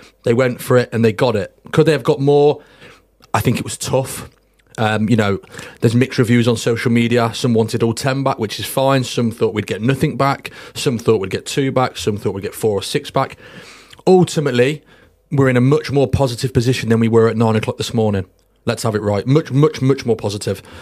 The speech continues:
Everton now climb to fifteenth. We're now five points above the drop with a better goal difference, so it's nearly six points in reality.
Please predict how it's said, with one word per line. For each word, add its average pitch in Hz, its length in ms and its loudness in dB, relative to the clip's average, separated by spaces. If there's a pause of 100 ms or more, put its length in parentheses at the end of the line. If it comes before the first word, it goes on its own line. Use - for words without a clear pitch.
(300)
Everton 123 320 -2
now 117 120 2
climb 117 280 0
to 120 100 -6
fifteenth. - 800 -2 (340)
We're 113 120 2
now 107 120 0
five - 380 0
points 135 240 -2
above 117 180 0
the 107 80 -12
drop 147 380 0 (240)
with 104 100 2
a 113 60 0
better 135 220 -2
goal 127 220 0
difference, 123 340 -2
so 104 60 -6
it's - 80 -8
nearly 123 300 0
six - 380 -6
points 143 340 0
in 135 80 0
reality. 143 560 0